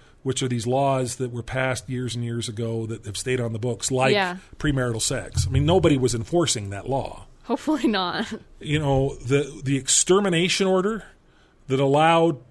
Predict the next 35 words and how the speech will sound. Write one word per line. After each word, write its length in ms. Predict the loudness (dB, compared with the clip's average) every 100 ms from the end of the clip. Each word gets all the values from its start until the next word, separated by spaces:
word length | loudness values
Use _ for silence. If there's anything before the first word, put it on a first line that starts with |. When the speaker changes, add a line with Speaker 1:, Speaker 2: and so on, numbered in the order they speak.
| _ _ -4
Speaker 1:
Missourians 880 | 0 2 4 6 6 4 0 -2 -2
to 120 | -2
shoot 380 | 0 0 0 2
Mormons 680 | 4 4 4 0 0 -2 -4
to 140 | -6
drive 440 | -2 2 4 4
them 100 | 2
out 180 | 0 0
of 80 | 0
the 80 | -2
state 400 | 0 0 0 -2
by 140 | -4
any 180 | -2 -2
means 240 | -2 -4 -4
necessary. 640 | -4 -4 -4 -4 -4 -8 -14 -20 -20 -8
Speaker 2:
Members 360 | -2 0 0 -2
of 60 |
the 60 | -4
Church 240 | -4 -6
of 40 | -4
Jesus 200 | -6 -6
Christ 200 | -10 0
of 60 |
Speaker 1:
Members 240 | 2 4 4
of 40 | 4
Speaker 2:
Latter-day 40 |
Speaker 1:
the 60 | 2
Church 100 | 2
of 40 |
Speaker 2:
Saints. 80 | 2
Speaker 1:
Jesus 200 | 0 -2
Christ 260 | 2 2 4
of 60 | 0
Latter-day 240 | 2 0
Saints. 360 | 0 -2 -4